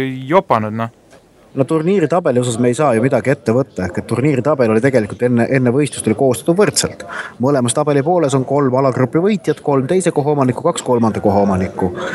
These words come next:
Speaker 2: Ja see, millistest alagruppidest, see pandi paika loosiga eelmise aasta detsembris. Et seal nagu ei ole midagi nagu selle osas kobistada, aga noh, ma rõhutan ja meenutan seda, et Portugal pole play-off'is kolme mänguga endale lasknud kolmesaja kolmekümne minuti jooksul mitte ühtegi väravat lüüa.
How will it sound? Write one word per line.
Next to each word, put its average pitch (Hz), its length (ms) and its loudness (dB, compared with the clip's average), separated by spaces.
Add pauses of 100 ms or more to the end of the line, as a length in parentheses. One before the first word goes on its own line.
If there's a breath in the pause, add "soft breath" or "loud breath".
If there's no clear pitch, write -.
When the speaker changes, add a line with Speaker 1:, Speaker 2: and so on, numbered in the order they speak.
(140 loud breath)
Speaker 2:
Ja 110 80 0
see, 147 220 2
millistest 147 400 0
alagruppidest, 143 680 0
see 160 160 0
pandi 127 300 0
paika 135 340 0
loosiga 135 460 0
eelmise 110 320 0
aasta 104 160 -8
detsembris. 104 580 -2
Et - 140 -8
seal 135 180 2
nagu 117 220 2
ei 151 80 2
ole 135 160 2
midagi 123 320 2
nagu 113 180 -2
selle 139 160 4
osas 107 400 -4
kobistada, 120 460 0
aga 113 160 4
noh, 110 80 0
ma 120 80 2
rõhutan 123 480 0
ja 113 80 2
meenutan 117 420 0
seda, 139 160 2
et - 80 -14
Portugal 110 540 0 (480 loud breath)
pole 117 180 4
play-off'is 139 640 2
kolme 139 300 0
mänguga 120 500 0
endale 107 320 0
lasknud 120 400 -2
kolmesaja 117 560 0
kolmekümne 123 480 0
minuti 123 240 0
jooksul 120 240 0
mitte 104 240 0
ühtegi 120 240 -2
väravat 110 400 0
lüüa. 87 320 -6